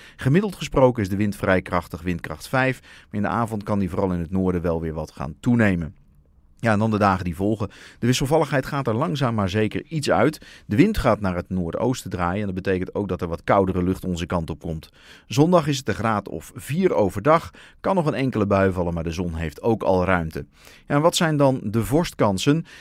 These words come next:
Die nemen toe, zeker in de nacht. En de sneeuwval daarbij, ja, het zou kunnen. Maar die zevenentwintig procent bijvoorbeeld op de zondag,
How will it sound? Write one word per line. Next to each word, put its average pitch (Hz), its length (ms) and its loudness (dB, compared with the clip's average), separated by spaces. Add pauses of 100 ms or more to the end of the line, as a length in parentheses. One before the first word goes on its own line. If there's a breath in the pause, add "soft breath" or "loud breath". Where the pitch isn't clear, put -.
(120 loud breath)
Die 151 180 2
nemen 160 380 4
toe, 131 220 4
zeker 123 320 2
in 101 160 0
de 101 80 4
nacht. 120 320 0
En 95 280 -2
de 92 80 0
sneeuwval 147 500 4
daarbij, 101 480 2
ja, 90 360 -2
het 87 180 -6
zou 90 260 2
kunnen. 101 340 2 (320 loud breath)
Maar 95 100 -4
die 104 120 2
zevenentwintig 110 720 0
procent 107 640 0
bijvoorbeeld 101 580 4
op - 300 -2
de 90 280 0
zondag, 117 600 4